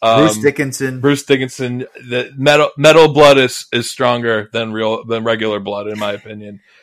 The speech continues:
Speaker 2: I have, uh, little doubt Danny's gonna beat this thing, but, uh, I, I would be remiss if I did not at least, um, mention his name, uh, because,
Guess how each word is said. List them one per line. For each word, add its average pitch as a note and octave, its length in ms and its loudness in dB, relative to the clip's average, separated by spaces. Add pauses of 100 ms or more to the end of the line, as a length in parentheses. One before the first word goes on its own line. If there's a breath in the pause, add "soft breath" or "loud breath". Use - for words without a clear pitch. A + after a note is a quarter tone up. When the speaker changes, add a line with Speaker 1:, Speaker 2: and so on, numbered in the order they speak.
(140 soft breath)
Speaker 2:
I A2+ 120 -2
have, A2+ 220 -4
uh, G#2+ 200 0
little C3+ 240 2
doubt A#2 320 2
Danny's A2 360 -6
gonna G#2+ 380 -10 (520)
beat C#3+ 220 -2
this B2+ 220 -4
thing, A2+ 300 -2
but, A2 260 -2
uh, A2+ 60 2
I, A2 440 0
I A2 40 -2
would A2 240 -8
be A#2+ 140 -12
remiss A2 500 -8
if G#2+ 160 -8
I G#2 100 -4
did G#2 240 -10
not G#2 260 -4
at G#2+ 140 -12
least, A2 380 -12
um, G2 380 -4 (120)
mention A2 600 -8
his G#2 220 -14
name, G#2+ 480 -10
uh, G2 280 -6
because, G2+ 520 -18